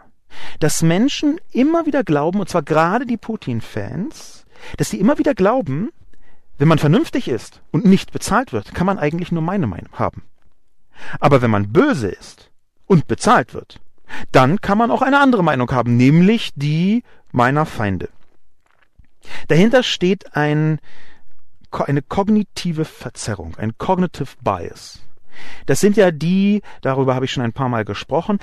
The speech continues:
das sind ja die fest verdrahteten Verschiebungen in der eigenen Wahrnehmungs- und Datenverarbeitungslandschaft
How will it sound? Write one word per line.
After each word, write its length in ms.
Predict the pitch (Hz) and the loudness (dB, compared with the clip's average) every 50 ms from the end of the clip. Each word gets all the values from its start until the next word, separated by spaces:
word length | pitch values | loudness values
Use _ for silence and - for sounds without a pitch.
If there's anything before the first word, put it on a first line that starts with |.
| - - - | 0 0 0
das 140 | 139 - | 2 2
sind 120 | - 214 208 | 2 2 2
ja 120 | 214 165 | 2 0
die 180 | 135 160 185 202 | 0 0 -2 -2
fest 460 | - - - 190 214 208 - - - | -4 -4 -4 -4 -4 -4 -6 -8 -10
verdrahteten 920 | - - 233 196 160 156 131 127 131 151 190 - - 220 - - 196 180 | -6 -4 -4 -2 -2 -2 0 2 2 0 0 0 -2 -6 -4 -4 -4 -4
Verschiebungen 840 | 175 - - 165 147 - - - - 165 180 196 196 240 226 220 214 | -4 -4 -4 -4 -4 -4 -6 -4 -4 -2 -2 -2 -2 0 0 0 0
in 180 | - - 208 247 | 2 2 2 2
der 200 | 262 240 - - | 2 0 0 -2
eigenen 440 | - 151 180 180 180 170 160 147 131 | -4 -4 -2 -2 0 0 0 0 0
Wahrnehmungs- 720 | 139 135 156 196 240 233 226 208 190 185 175 175 165 - | 0 2 2 2 2 2 0 0 0 2 0 0 -2 -2
und 180 | - 147 147 - - - | -4 -4 -4 -4 -6 -4
Datenverarbeitungslandschaft 1400 | - 143 165 - - 202 - - - - 135 131 127 123 - 127 120 - - 127 117 113 117 - - 139 - - | 0 0 0 0 0 -4 -4 -4 -2 -2 -2 -2 -2 -2 -2 -4 -6 -4 -6 -6 -6 -6 -6 -6 -8 -10 -10 -10